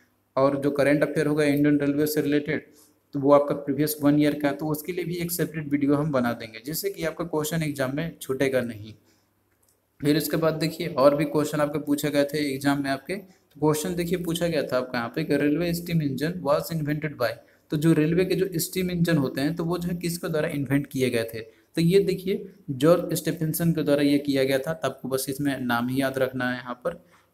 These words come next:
फिर इसके बाद देखिए एक और question पूछा गया था कि इंटीग्रेटेड railway coach factory कहाँ पर है? तो ये चेन्नई में आपका है। question को दूसरे तरीके से पूछा गया था यहाँ पे आपका।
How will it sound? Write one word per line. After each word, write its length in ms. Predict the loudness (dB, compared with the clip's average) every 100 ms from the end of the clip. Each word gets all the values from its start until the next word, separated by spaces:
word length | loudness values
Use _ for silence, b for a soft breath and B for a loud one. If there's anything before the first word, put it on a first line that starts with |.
| -2
फिर 100 | 0
इसके 200 | 0 -2
बाद 180 | -2
देखिए 320 | -2 -4 -2 -2
एक 100 | 0
और 140 | 0
question 300 | 0 -2 -4
पूछा 280 | -6 -6 -4
गया 140 | -4
था 140 | -6 -8
कि 120 | -6
इंटीग्रेटेड 760 | -6 -4 -4 -2 0 -2 -4 -6
railway 320 | 0 0 0
coach 300 | -2 -4 -8
factory 500 | -2 -4 -4 -6 -8 -8 -4
कहाँ 240 | -2 -2
पर 200 | -2 -2
है? 440 | -2 -6 -6 -12 _ _
तो 60 | -2
ये 160 | 0
चेन्नई 400 | 0 0 2 2
में 100 | 2
आपका 240 | 0 0 -4
है। 60 |
question 380 | -4 -4 -2 -4
को 220 | -4 -4
दूसरे 460 | -4 -8 -8 -4 -4
तरीके 320 | -2 -2 -2
से 120 | -2
पूछा 340 | -4 -8 -6 -4
गया 160 | -4
था 220 | -4 -2 -2
यहाँ 140 | -4
पे 140 | -4
आपका। 480 | -4 -4 -8 -10 -12